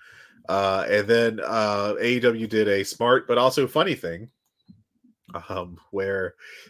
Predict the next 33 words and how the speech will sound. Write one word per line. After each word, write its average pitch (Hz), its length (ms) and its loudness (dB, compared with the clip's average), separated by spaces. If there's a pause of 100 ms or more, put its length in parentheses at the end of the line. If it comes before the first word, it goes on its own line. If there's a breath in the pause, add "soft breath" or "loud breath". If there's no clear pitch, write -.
Jericho 196 500 8
comes 117 360 -4
out, 90 300 -4 (920)
uh, 104 280 -2
but 104 420 -2
to, 104 560 -6 (300 loud breath)
I, 101 280 0
I 113 120 -2
think 107 480 -8
to, 98 400 -4
uh, 90 360 -6
kinda 92 520 -6 (100)
try 101 260 -6
to 85 240 -6
undercut 98 520 -6
any 90 180 -8
attempts - 320 -10
to 82 120 -12
boo 101 340 -4
him, 95 360 -4 (720 loud breath)
they 92 100 -6
just 107 240 -10
play 110 200 -2
Judas 104 420 -6
the 87 120 -14
entire 82 320 -8
time. 82 320 -10
They 82 100 -12
go 92 160 -10
New 92 220 -8
Jack 85 320 -8
with 85 180 -10
him, 85 200 -16